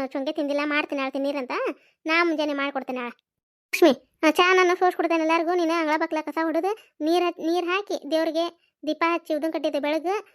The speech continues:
ತುಳಸಿ ಕಟ್ಟಿಗೆ ಹೊಸ ನೀರ್ ಹಾಕು. ಹ್ಞೂ ಯವ್ವ, ಆತ ಬೇ. ಉ-, ಪಡ್ಸಲಿಂದ ಹೊಡ್ಕೊಂತ ಹೋಗ್ತೀನಿ ನೋಡ್ ಕಸ, ಹೊಡೆದತ್ತ ಹೊರಗಿಂದ ಅಂಗಳ ಅದು ಹೊಡೆದು, ಆ, ಕೈಕಾಲ್ ಮೇಲೆ ತಗೊಂಡ್ ದೀಪ ಅದು ಹಚ್ತೀನಿ ನೋಡು. ಆತವ, ಏನಾರ ಮಾಡೋರಿ. ಆ, ರತ್ನ, ಅವ್ ಸೋ-, ಇದ್ರಾಗ ಹಿತ್ತಲ್ದಾಗ ಇನ್ನು ಬೆಳಕೈತವ.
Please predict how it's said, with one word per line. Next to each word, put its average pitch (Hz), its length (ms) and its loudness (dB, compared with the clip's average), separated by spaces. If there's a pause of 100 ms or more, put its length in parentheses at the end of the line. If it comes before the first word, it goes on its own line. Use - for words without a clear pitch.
(140)
ತುಳಸಿ 330 220 -2
ಕಟ್ಟಿಗೆ 330 200 -2
ಹೊಸ 294 140 -4
ನೀರ್ 311 180 -2
ಹಾಕು. 269 220 -8 (540)
ಹ್ಞೂ 370 120 8
ಯವ್ವ, 285 160 6 (120)
ಆತ 302 200 0
ಬೇ. 269 160 0
ಉ-, 285 120 0
ಪಡ್ಸಲಿಂದ 381 580 2
ಹೊಡ್ಕೊಂತ 370 300 2
ಹೋಗ್ತೀನಿ 359 260 0
ನೋಡ್ 349 120 0
ಕಸ, 320 160 -4 (200)
ಹೊಡೆದತ್ತ 330 360 -2
ಹೊರಗಿಂದ 311 320 0
ಅಂಗಳ 302 180 -2
ಅದು 311 100 -2
ಹೊಡೆದು, 349 320 -2 (340)
ಆ, 269 260 -4
ಕೈಕಾಲ್ 302 260 -4
ಮೇಲೆ 311 120 -2
ತಗೊಂಡ್ 302 180 -4
ದೀಪ 294 200 -4
ಅದು 285 100 -4
ಹಚ್ತೀನಿ 277 260 -6
ನೋಡು. - 340 -12 (360)
ಆತವ, 339 240 4
ಏನಾರ 302 300 4
ಮಾಡೋರಿ. 302 460 0 (380)
ಆ, 285 160 0
ರತ್ನ, 392 280 2
ಅವ್ 269 80 0
ಸೋ-, 254 400 -2
ಇದ್ರಾಗ 403 500 2
ಹಿತ್ತಲ್ದಾಗ 359 380 0
ಇನ್ನು 330 200 0
ಬೆಳಕೈತವ. 320 440 -2